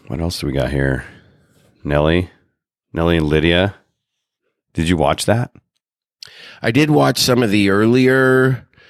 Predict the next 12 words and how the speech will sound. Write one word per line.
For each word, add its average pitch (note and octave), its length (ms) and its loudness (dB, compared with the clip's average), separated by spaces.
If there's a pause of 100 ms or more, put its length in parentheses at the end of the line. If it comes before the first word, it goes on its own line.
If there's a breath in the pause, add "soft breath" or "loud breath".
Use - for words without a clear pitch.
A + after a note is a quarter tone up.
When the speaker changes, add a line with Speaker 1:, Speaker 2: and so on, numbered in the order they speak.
(320 soft breath)
Speaker 2:
It A#2+ 100 0
was B2+ 220 2
really D#3 300 2
confusing A#2 680 -2
'cause F2+ 140 -8
they G2+ 140 0
had G2+ 260 0
Wednesday, A#2 480 2
they G#2+ 160 2
had G2+ 320 0 (120)
the F2+ 80 -8
Farmers, F#2 800 0